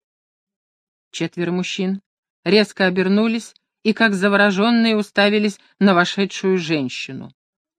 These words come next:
Лорд Меридан вскочил и грозно рявкнул: «Люсинда,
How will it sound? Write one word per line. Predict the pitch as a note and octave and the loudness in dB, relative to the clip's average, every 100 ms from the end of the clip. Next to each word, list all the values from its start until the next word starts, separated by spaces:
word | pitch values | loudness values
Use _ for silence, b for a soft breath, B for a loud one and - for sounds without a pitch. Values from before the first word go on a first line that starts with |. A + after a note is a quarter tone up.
| - | -8
Лорд | D3 F3+ F#3 - | 0 0 0 -2
Меридан | F#3 F#3 F#3 F3+ F3 | 0 2 0 -2 -4
вскочил | - F3 E3+ - A#3+ C4 - _ _ - | -4 -6 -4 -2 -2 -2 -8 _ _ 2
и | F3 | 2
грозно | F#3 G#3 G#3 G3+ G3+ | 4 4 4 2 2
рявкнул: | E3+ C3+ - C#3+ C3+ C3 - _ _ _ | 2 0 -6 -10 -10 -12 -16 _ _ _
«Люсинда, | D3+ G3 - - F4 D3+ B2+ A#2 | 2 2 2 0 2 2 -4 -14